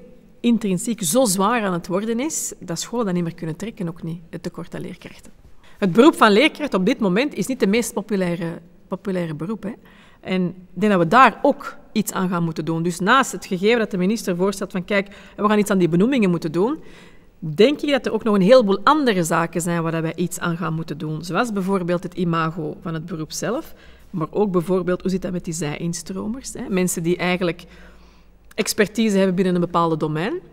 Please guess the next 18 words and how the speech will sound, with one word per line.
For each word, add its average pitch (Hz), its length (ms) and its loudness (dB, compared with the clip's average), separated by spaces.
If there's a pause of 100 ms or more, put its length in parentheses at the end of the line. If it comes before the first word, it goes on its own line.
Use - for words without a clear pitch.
(960)
en 185 100 2
die 180 100 4
staan 208 260 2
te 185 80 -2
springen 269 540 4
om, 185 380 0 (920)
ja, - 240 -8 (100)
dat 160 240 -4
ook - 120 -6
mee 185 180 4
te 180 100 -4
geven 170 280 2
binnen 165 200 -2
het 151 160 -8
onderwijs, 262 600 -2 (580)
maar 196 200 0
omwille 190 460 4
van 170 420 2